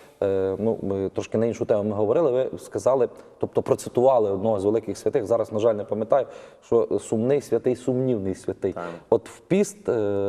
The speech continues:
Speaker 1: ну, дуже сподобалась ваша думка про те, що має бути веселість духу, е, а не компенсовуватися вона має якимись розвагами, які би мали принести ту веселість. Тобто, як людина, е, в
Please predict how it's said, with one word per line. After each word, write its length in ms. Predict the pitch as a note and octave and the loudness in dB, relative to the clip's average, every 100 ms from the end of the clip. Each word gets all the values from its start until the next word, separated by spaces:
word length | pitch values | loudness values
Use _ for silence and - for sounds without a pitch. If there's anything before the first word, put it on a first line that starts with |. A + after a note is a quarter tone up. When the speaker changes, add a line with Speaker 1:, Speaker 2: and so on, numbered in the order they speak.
| G2 G2 - - | 0 -2 -4 -6
Speaker 1:
ну, 200 | A#2 B2 | -4 0
дуже 240 | G2+ A#2 | 0 0
сподобалась 500 | G#2+ B2 A#2 G#2+ G#2 | 0 0 2 2 0
ваша 240 | G#2+ G#2+ A2 | -2 -2 -2
думка 260 | E3+ F3+ | -2 0
про 120 | A#2 A2+ | -2 0
те, 140 | C3 | 0
що 200 | - B2 - - - - | 2 -2 -4 -20 -20 -4
має 140 | B2 | 0
бути 200 | C3 C3+ | 2 2
веселість 480 | B2+ A#2+ C3+ B2+ A2 | 0 0 0 0 0
духу, 400 | A2+ A2+ - F3+ - - - _ _ - | 0 0 2 0 -2 -20 -20 _ _ -2
е, 340 | G#2+ A2 G#2+ - | 2 2 2 0
а 140 | B2 | 0
не 100 | A2+ | 0
компенсовуватися 720 | A2+ B2 A2 A#2 D3+ D3 C#3+ C3 | 0 -2 -2 0 2 2 0 -2
вона 200 | B2 C3 | 0 0
має 260 | C3+ B2+ | 0 0
якимись 400 | A#2 - A#2+ A2 | 0 -2 -4 -2
розвагами, 600 | A#2+ A2+ B2 B2+ D3+ C#3 B2+ - - | -2 4 4 4 0 -2 -6 -10 -6
які 200 | A#2 C#3 | 0 4
би 120 | C#3 | 4
мали 300 | C#3 D3+ B2 | 4 4 2
принести 400 | G2 A2 G#2+ - | 0 -2 -2 -2
ту 180 | - A2 | 0 0
веселість. 440 | G#2+ - F#2+ F2+ - - - | 0 0 -4 -4 -12 -16 0
Тобто, 320 | C#3+ - C#3 | 0 2 0
як 300 | B2+ D3 C#3+ | 2 0 2
людина, 460 | C3 B2 C3 C3 B2 - G#2 | 0 2 2 2 -2 0 0
е, 240 | G#2 G2+ | 2 0
в 100 | G2 | -2